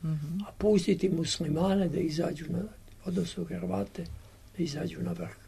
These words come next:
Speaker 1: Jasno je da nije bio sklon, naravno,
Speaker 2: On je bio
Speaker 1: <laughs> Srbima, ali se
Speaker 2: ka-,
Speaker 1: kaže da
Speaker 2: bio je
Speaker 1: baš nije bio
Speaker 2: katolički,
Speaker 1: za
Speaker 2: bio je
Speaker 1: ratnu
Speaker 2: katolički
Speaker 1: opciju.
Speaker 2: bigot i on i njegova žena. Znači, bili su u s-, bliskoj saradnji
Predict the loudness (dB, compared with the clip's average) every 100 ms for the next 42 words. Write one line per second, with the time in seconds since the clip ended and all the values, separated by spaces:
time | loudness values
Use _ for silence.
0 | -20 2 8 8 10 8 10 10 10 12
1 | 10 8 8 8 10 6 8 8 8 6
2 | 6 6 6 8 8 6 4 6 8 8
3 | 8 8 8 8 8 10 10 8 6 2
4 | 6 8 10 8 8 8 10 8 8 8
5 | 8 10 10 10 8 8 8 8 8 8
6 | 6 6 8 8 8 6 8 8 6 4
7 | 2 4 8 8 8 4 2 -4 4 6
8 | 6 4 0 -2 0 0 0 2 2 2
9 | 0 -10 -20 -20 -20 -20 -20 -20 -18 -6
10 | -4 -2 -2 0 2 4 2 2 -4 -6
11 | -6 -2 2 6 6 4 0 -2 -2 2
12 | 2 4 0